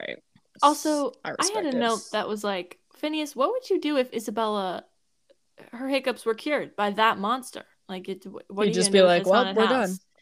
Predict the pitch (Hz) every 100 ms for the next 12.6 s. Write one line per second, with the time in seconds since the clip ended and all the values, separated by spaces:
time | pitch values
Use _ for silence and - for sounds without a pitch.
0 | _ 208 202 208 247 - 175 170 175 -
1 | - _ - 208 214 196 220 208 220 -
2 | - - _ _ _ - 359 226 190 226
3 | - - _ _ _ - 247 247 247 -
4 | 202 180 - - - - 269 269 247 277
5 | 285 254 - 311 320 523 508 480 440 330
6 | 262 247 185 202 226 226 247 254 254 262
7 | 254 254 254 254 240 - - _ 349 349
8 | 370 381 381 349 302 220 220 277 285 285
9 | 277 - 349 349 277 214 190 185 - 226
10 | 214 185 175 170 311 302 254 220 208 -
11 | _ _ - 294 233 - 151 135 135 131
12 | 135 131 160 160 151 156